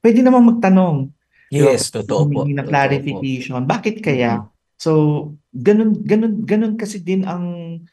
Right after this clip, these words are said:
Speaker 1: working natin sa collaboration eh. Um,
Speaker 2: Mm-mm.
Speaker 1: give and share, di ba?
Speaker 2: Yes, opo.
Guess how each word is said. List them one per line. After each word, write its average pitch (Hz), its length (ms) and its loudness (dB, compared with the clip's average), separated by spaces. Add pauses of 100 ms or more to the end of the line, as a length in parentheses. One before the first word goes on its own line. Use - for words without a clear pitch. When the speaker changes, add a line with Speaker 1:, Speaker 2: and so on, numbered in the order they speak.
(200)
Speaker 1:
working 160 460 0
natin 147 340 0
sa 165 140 -8
collaboration 135 880 -6
eh. 117 160 -4 (400)
Um, 139 180 0
Speaker 2:
Mm-mm. 120 300 -6
Speaker 1:
give 117 180 -4
and 123 80 -8
share, 120 720 -2
di 107 140 -12
ba? 110 240 -10 (160)
Speaker 2:
Yes, 113 420 -8
opo. 101 460 -10